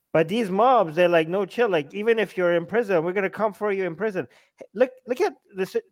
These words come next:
Okay, in other countries, in other countries, people are intimidated by the police. In Pakistan, the police is intimidated by the mob. Like, imagine if you're the actual police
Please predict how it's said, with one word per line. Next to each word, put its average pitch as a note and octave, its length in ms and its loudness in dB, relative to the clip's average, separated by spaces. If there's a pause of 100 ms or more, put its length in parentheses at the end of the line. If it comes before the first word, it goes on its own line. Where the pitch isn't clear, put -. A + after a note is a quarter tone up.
Okay, C#3 220 -8 (720)
in D3 120 -6
other A3 280 -6
countries, C3 840 -14 (960)
in B2+ 100 -12
other F3 220 -16
countries, - 560 -20 (100)
people E3 360 -4
are C#3 300 0
intimidated B2 680 -6
by A2 120 -6
the G#2 100 -12
police. - 580 -14 (960)
In F3 220 2
Pakistan, G3+ 880 0
the D#3+ 100 2
police A#3+ 560 0
is G3 120 0
intimidated F#3+ 640 -2
by F#3+ 120 2
the F#3 100 -4
mob. G#3 380 2 (580)
Like, E3+ 140 0
imagine C#4+ 420 0
if A#3 240 -4
you're D4 180 0
the C#4+ 140 2
actual A3 360 -2
police G#3 680 -2